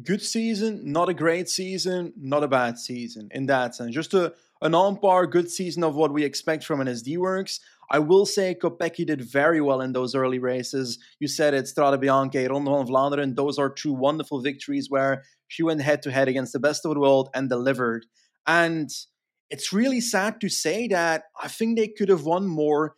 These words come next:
if they played it better from the support car, the team car. I know, I know. It, just because I'm s-, sports director in a Zwift team now, I, I, I can talk about sports director stuff. Nah, it's,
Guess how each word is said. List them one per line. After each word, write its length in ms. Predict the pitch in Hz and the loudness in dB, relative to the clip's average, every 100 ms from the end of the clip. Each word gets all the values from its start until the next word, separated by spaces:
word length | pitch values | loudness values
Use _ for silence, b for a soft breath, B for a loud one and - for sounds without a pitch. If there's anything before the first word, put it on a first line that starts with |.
| b b | b b
if 160 | 160 160 | -2 0
they 140 | 175 | 0
played 340 | 170 170 156 151 | 0 0 0 2
it 180 | 143 120 | 0 2
better 260 | 127 127 | 2 2
from 220 | 123 143 135 | 0 -4 -4
the 80 | |
support 520 | 131 139 139 156 151 135 | -4 -6 -2 0 0 0
car, 240 | 123 117 | -2 0
the 80 | 113 | -2
team 340 | 113 156 156 | -4 -4 -4
car. 200 | 135 117 | -4 -4
I 120 | - 170 | -2 2
know, 260 | 139 147 | 2 2
I 140 | 143 139 | 0 -4
know. 340 | 117 123 123 b b b | -2 -2 -4 b b b
It, 120 | 127 | -6
just 240 | 156 139 | -4 -4
because 240 | 143 156 143 | -4 -2 2
I'm 140 | 147 | 2
s-, 200 | 139 - 135 | 0 -8 -14
sports 420 | - - 160 156 | -12 -4 -2 0
director 500 | 147 151 151 151 160 | 2 2 2 -2 -2
in 80 | 151 | 0
a 60 | 151 | -2
Zwift 320 | 135 165 - | -2 -4 -4
team 240 | 170 165 | -8 -6
now, 280 | 165 165 170 170 B - | -2 2 0 -2 B 0
I, 120 | 156 | 2
I, 300 | 123 156 156 | 4 4 2
I 60 | |
can 140 | 156 151 | 0 0
talk 260 | 170 160 | 2 2
about 220 | 156 165 160 | 2 0 0
sports 300 | - 175 165 | 0 0 4
director 340 | 160 170 170 | 4 4 0
stuff. 220 | 170 165 | -2 -2
Nah, 220 | 139 165 | 0 0
it's, 280 | 131 120 - | 0 -4 -10